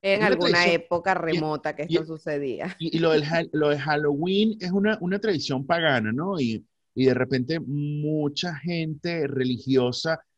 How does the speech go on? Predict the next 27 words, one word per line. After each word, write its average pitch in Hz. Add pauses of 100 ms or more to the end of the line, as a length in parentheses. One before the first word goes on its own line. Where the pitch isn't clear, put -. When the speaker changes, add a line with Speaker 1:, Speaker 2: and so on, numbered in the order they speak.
Speaker 2:
está 127
en 127
contra 143
de 131
esto. 160 (380)
Yo 143
no 156
sé 160
si 190
nos 180
rememoramos 135
el 175
año 139
noventa 131
y 117
uno, 165
si 123
mal 123
no 165
recuerdo, 180 (1160)
porque 139
yo 139
estuve 165
viendo 175
hace 143
unos 185
días 127